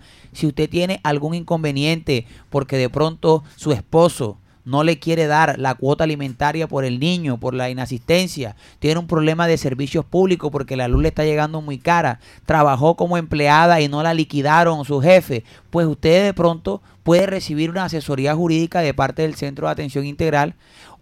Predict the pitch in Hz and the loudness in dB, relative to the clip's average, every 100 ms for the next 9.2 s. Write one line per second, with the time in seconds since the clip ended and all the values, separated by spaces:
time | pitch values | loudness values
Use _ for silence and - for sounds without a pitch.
0 | - 196 185 185 240 254 - - - _ | 2 4 4 4 4 4 -2 -4 -8 _
1 | _ _ - 147 165 180 190 170 156 170 | _ _ -8 -2 2 2 2 -2 -2 0
2 | 175 151 165 175 147 131 190 185 - - | 0 -2 0 0 0 2 0 0 -8 -14
3 | _ _ - 135 156 175 190 190 - 175 | _ _ -2 0 0 0 0 0 0 -2
4 | 170 165 156 185 180 165 156 143 139 143 | 0 -2 -2 -4 -2 -4 -4 -4 -2 2
5 | 170 170 160 165 170 165 151 131 165 165 | 2 0 -4 -2 -2 -2 -4 -2 -2 -2
6 | 156 190 139 - _ _ _ _ _ _ | -2 0 0 -4 _ _ _ _ _ _
7 | _ - - 160 170 175 170 - 170 175 | _ -8 2 4 4 2 -2 2 2 2
8 | 170 165 170 175 170 165 - 180 208 196 | 0 2 0 0 0 0 0 0 0 -2
9 | - | -14